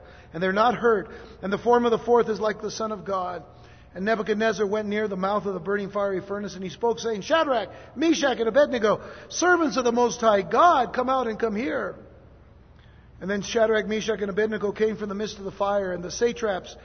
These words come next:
administrators, governors, and the king's counselors gathered together. And they saw these men on whose bodies the fire had no power.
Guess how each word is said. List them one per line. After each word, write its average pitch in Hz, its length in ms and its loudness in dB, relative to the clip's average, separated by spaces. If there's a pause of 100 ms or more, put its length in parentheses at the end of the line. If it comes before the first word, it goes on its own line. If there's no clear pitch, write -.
(300)
administrators, 208 680 0
governors, 220 420 0
and 185 80 -6
the 190 40 -6
king's 220 220 -6
counselors 202 480 -4
gathered 208 320 -2
together. 196 460 -4 (500)
And 180 160 -6
they 190 80 0
saw 240 360 0
these 247 300 -6
men 240 220 -2
on 202 120 -2
whose 190 180 -6
bodies 214 340 0
the 196 80 -6
fire 226 400 0
had 196 300 -4
no 254 240 2
power. 175 500 -2